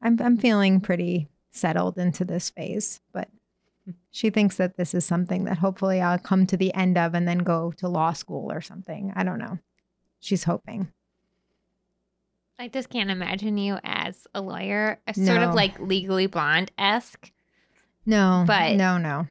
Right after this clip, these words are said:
Speaker 2: it
Speaker 1: no.
Speaker 2: wouldn't happen.
Speaker 1: No, I don't think so. I don't, I don't think so.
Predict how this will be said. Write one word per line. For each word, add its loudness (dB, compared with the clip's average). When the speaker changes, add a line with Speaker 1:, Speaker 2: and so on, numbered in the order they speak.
Speaker 2:
it 2
Speaker 1:
no. 0
Speaker 2:
wouldn't 4
happen. -6
Speaker 1:
No, -2
I -2
don't -2
think -8
so. -2
I -2
don't, -2
I 2
don't 4
think -4
so. -2